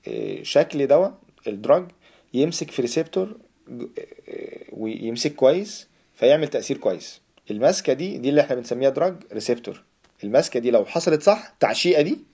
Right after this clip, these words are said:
الدواء بيشتغل كويس جدًا. خلاص؟ يقعدوا بقى يلعبوا في شكل الدواء لغاية لما يظبط مع، آه، مستقبل ما، ريسبتور يشتغل.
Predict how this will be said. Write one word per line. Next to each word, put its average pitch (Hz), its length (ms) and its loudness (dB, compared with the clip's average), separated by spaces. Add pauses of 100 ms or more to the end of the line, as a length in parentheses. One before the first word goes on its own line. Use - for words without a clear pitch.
(480)
الدواء 139 220 8
بيشتغل 147 240 0
كويس 135 200 0
جدًا. 113 240 -4 (1300)
خلاص؟ 131 340 -2 (380)
يقعدوا 170 280 6
بقى 185 120 6
يلعبوا 165 300 2
في 151 60 -10
شكل 170 260 0
الدواء 160 300 4
لغاية 170 380 2
لما 135 220 2
يظبط 170 380 0
مع، 170 280 0 (220)
آه، 120 180 0
مستقبل 135 600 2
ما، 160 260 -4 (360)
ريسبتور 143 480 -4 (340)
يشتغل. 107 260 -12